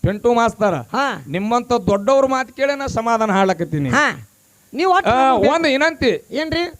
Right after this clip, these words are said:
Speaker 1: ಜಗತ್ತದಾಗ ಎಲ್ಲಾರ್ಗೂ ಹಿಡ್ಕೊಂಡು ಹೇಳ್ತೀನಿ.
Speaker 2: ಹಾ.
Speaker 1: ಆ, ನಾ ಭಾರಿ ಇದೀನಿ.
Speaker 2: ಹೌದು.
Speaker 1: ಅವ್ರಿಗೆ ಮಾಡೋದೇನ್ ನನಗ್ ಮಾಡಿದ್ರೆ ನಾ ಅದು ಬ್ಯಾರೇನೆ ಮಾಡ್ತೀನಂತ ಏನ್ ಕಲ್ಪನಾ ಇರ್ತದ ನೋಡು.
Speaker 2: ಹೌದು.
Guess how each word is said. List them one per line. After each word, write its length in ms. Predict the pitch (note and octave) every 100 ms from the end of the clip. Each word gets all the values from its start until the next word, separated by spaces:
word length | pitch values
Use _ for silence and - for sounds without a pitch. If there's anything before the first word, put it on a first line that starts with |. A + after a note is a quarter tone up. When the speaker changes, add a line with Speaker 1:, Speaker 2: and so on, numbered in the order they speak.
| _ _ B2+
Speaker 1:
ಜಗತ್ತದಾಗ 760 | C#3+ F#3+ C4+ - A#3 A3 G3+ D#3 - _ _ _ _ -
ಎಲ್ಲಾರ್ಗೂ 500 | C#3+ F3 A#3+ D#4 D#4+
ಹಿಡ್ಕೊಂಡು 360 | D4 C#4+ B3+ A3+
ಹೇಳ್ತೀನಿ. 440 | G#3 G#3+ G3+ F3
Speaker 2:
ಹಾ. 500 | - - C4 G3+ B2 _ _ _ _ _ _ _ _ _ - F#3+
Speaker 1:
ಆ, 380 | A3+ A3+ A3 G3+ - _ _
ನಾ 400 | C#3+ D#3+ G3 C4
ಭಾರಿ 420 | C4+ G3+ A#3+ D4 C#4
ಇದೀನಿ. 380 | C4+ A#3+ D#3+ - -
Speaker 2:
ಹೌದು. 300 | G3 F3 C#3 _ -
Speaker 1:
ಅವ್ರಿಗೆ 440 | D#3+ B3 D4 D4
ಮಾಡೋದೇನ್ 420 | D4 D4 C#4+ C#4+
ನನಗ್ 340 | C4+ B3+ C#4+ C#4
ಮಾಡಿದ್ರೆ 300 | C#4 C#4+ D4
ನಾ 100 | C4+
ಅದು 120 | B3+
ಬ್ಯಾರೇನೆ 440 | G#3 G3 A#3 B3+
ಮಾಡ್ತೀನಂತ 640 | B3+ A#3+ A#3 A3 A3 G#3+ G3+
ಏನ್ 320 | A3 B3 A#3+
ಕಲ್ಪನಾ 380 | G3 G3 G#3 G3+
ಇರ್ತದ 320 | F#3+ F#3+ F#3
ನೋಡು. 240 | F3 C#3+
Speaker 2:
ಹೌದು. 480 | A#2 A#3 B3 D3 G2